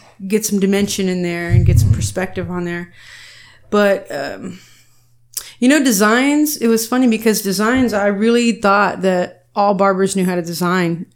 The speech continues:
Speaker 1: And that was like, if you don't know how to design, you're not a real barber.
Speaker 2: Is
Speaker 1: Just
Speaker 2: that, is that what you thought, or is that how it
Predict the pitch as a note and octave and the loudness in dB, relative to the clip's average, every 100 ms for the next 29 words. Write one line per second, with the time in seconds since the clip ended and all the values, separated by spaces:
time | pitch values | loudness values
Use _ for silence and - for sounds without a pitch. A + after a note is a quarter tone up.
0 | _ - G3 F#3+ G3 G3 F#3 F#3 F3 - | _ -4 2 4 2 0 -2 -2 -4 -8
1 | - _ _ - _ _ _ _ - A#3+ | -20 _ _ -20 _ _ _ _ -2 0
2 | G#3+ B3 A#3+ A3+ G3+ F#3+ F#3+ G3 F#3+ F#3 | 4 4 4 2 2 -2 -2 -2 -2 -2
3 | F3+ F3 E3+ E3+ E3 E3+ E3 E3+ F#3 _ | -4 -4 -4 -4 -2 -4 -6 -10 -14 _
4 | _ _ _ - _ _ _ _ A3 A3 | _ _ _ -20 _ _ _ _ -2 2
5 | B3+ - C#3+ B2+ G#2+ G#2 A#2+ D3 C3+ A2 | 2 -2 -4 -4 -4 -8 -8 -6 -4 -6
6 | G#2+ G2+ F#2+ - | -6 -8 -12 -14